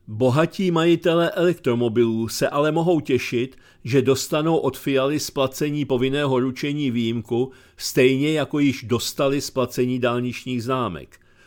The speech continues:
Chudí Češi, kteří nemají na elektromobil,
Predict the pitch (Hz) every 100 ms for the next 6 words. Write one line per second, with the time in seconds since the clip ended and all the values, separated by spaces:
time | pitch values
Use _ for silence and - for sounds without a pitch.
0 | - - 123 135 - 175 - - 92 -
1 | 120 127 120 123 123 127 135 123 - 113
2 | 117 - 127 123 127 131 135 143